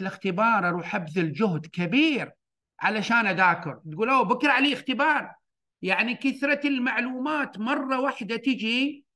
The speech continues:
إيش يسبب في العقل؟ صداع. يتعب العقل. مثل ال-، الكاسة الماي،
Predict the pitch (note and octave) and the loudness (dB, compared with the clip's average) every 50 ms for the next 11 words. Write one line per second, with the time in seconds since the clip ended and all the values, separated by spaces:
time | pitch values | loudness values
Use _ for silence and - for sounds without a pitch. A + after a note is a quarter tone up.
0 | _ _ - G#3 B3 C4 - C#4+ - - C4+ B3+ G#3+ A3 A#3+ F3 - G#3+ A3 G#3 | _ _ -4 -2 0 0 0 -2 -2 2 0 0 2 0 -4 -6 -4 -6 -4 -2
1 | G3 G#3+ G3+ F#3 G#3+ G#3 G3+ G3+ - _ _ _ _ _ _ _ _ _ _ - | -2 -2 -2 -2 -2 -2 -2 -6 -8 _ _ _ _ _ _ _ _ _ _ -20
2 | - - F#3 F3 D#3 A3 C4 C4+ B3+ A3+ - - - - _ _ _ - - F#3 | -10 -4 -4 -2 0 2 2 4 2 2 -2 -6 -12 -20 _ _ _ -6 -2 0
3 | B3+ C4 C4+ D4 B3+ B3 A3 F#3+ F#3+ F3 D#3+ G3 A#3 F#3+ A3 F3+ B2 - - _ | 0 0 0 0 0 0 0 0 0 0 0 0 0 0 -2 -2 -4 -6 -12 _
4 | _ _ _ _ _ _ _ - F#3 G#3+ D#4 D4+ D#4 D#4 D4+ D4 C#4+ C4+ C4 - | _ _ _ _ _ _ _ -4 0 2 2 2 2 2 2 2 2 2 0 -2
5 | - - A3 G3+ F#3+ - A#3+ A#3+ A#3 A3+ - A3+ - - G#3 F#3+ F#3+ F#3+ F#3 F3 | -6 -8 -6 -6 -6 -2 -2 0 0 0 -2 -4 -4 -2 -2 -2 0 2 2 2
6 | D3+ C3 A#2+ | 2 0 -4